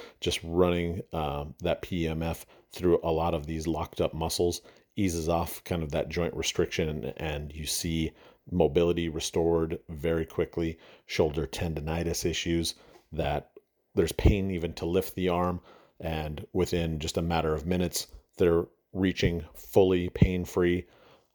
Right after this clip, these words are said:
Um, elbow issues for my throwers, uh, difficulty with, uh, gripping or holding things or twisting with resistance of the forearm, uh, those things responding incredibly quickly. Uh,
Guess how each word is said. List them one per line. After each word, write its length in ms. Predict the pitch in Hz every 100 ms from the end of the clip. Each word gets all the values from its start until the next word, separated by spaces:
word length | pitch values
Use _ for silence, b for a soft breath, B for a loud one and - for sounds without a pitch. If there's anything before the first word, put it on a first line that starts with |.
| -
Um, 440 | 69 67 60 50 _ _ _ _ _ _ _ -
elbow 360 | 98 92 90 90
issues 400 | 85 - 90 82
for 160 | -
my 200 | 90 85
throwers, 800 | - - 90 87 87 87 85 - - 87
uh, 380 | 82 71 65 - - _ _ _ _ _ _ -
difficulty 560 | 85 90 85 - 82 78
with, 260 | 76 - - -
uh, 280 | 80 65 67 - 92
gripping 360 | 90 92 95 90
or 80 | 78
holding 360 | 87 85 85
things 320 | - 87 85
or 100 | 76
twisting 680 | 73 - 87 - 82 85 87
with 240 | 85 -
resistance 680 | 82 78 85 - 90 82 - -
of 140 | 90 78
the 60 |
forearm, 460 | - 87 85 87 85 B B B B B -
uh, 200 | - - -
those 240 | 92 85 -
things 360 | 87 82 80 -
responding 520 | 85 - 85 82 80
incredibly 460 | 80 78 87 76 78
quickly. 480 | - 82 - 82 82 B B B B _
Uh, 280 | - 76 50